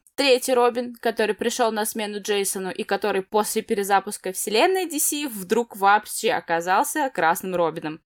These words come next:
который вроде как бы напарник Бэтмена, но при этом никогда не надевал тот самый костюм Робина. Эм, ну, тут <laughs> без комментариев, так было нужно.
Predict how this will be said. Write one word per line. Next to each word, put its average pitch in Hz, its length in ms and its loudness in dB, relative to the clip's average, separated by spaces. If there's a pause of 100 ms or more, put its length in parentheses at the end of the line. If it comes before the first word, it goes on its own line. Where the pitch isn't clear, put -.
(380)
который 277 380 2
вроде 247 320 0
как 233 240 -4
бы 233 100 2
напарник 339 760 4
Бэтмена, 277 520 -2
но 285 240 6
при 254 160 2
этом 262 260 2
никогда 214 480 2
не 262 120 -4
надевал 208 480 0
тот 202 220 -4
самый 190 320 0
костюм 190 360 -6
Робина. 180 480 0 (840)
Эм, 302 420 6 (260)
ну, 453 340 6
тут 311 200 2
<laughs> 311 460 4
без - 260 4
комментариев, 226 720 4
так 247 260 0
было 302 220 -2
нужно. 190 460 -6